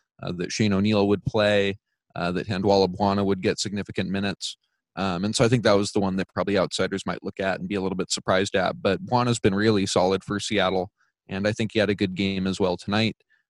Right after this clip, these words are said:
Uh, but I was most interested to see that the Whitecaps were playing a flat four four two. Um, that didn't really make a ton of sense to me, to be honest. I haven't seen a lot of people have success doing that against Seattle.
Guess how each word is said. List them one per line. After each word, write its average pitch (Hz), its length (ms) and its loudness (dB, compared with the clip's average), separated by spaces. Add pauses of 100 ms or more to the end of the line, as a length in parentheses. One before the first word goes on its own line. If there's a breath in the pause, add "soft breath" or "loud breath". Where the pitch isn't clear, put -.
(200)
Uh, 87 80 -4
but 110 160 2
I 131 120 8
was 147 180 4
most 117 240 2
interested 101 420 0
to 98 60 -2
see 104 140 0
that 98 160 -2
the 85 40 -4
Whitecaps 92 460 -2
were 101 80 -2
playing 92 240 -2
a 92 60 0
flat 90 280 0
four 90 160 -2
four 90 220 -2
two. 98 380 -2 (420)
Um, 92 220 -4
that 104 160 -2
didn't 101 180 -4
really 98 240 -2
make 95 220 -2 (160)
a - 40 -6
ton 101 220 -2
of 101 100 0
sense 98 280 -2
to 98 100 -4
me, 101 160 -2
to 95 80 -4
be 101 140 -2
honest. 98 360 -2
I 87 60 0
haven't 95 320 0
seen 98 160 -2
a 92 100 -2
lot 87 200 0
of 98 100 -2
people 98 320 -4
have 95 240 -4
success - 460 0
doing 101 300 0
that 95 120 0
against 95 340 -2
Seattle. 120 460 4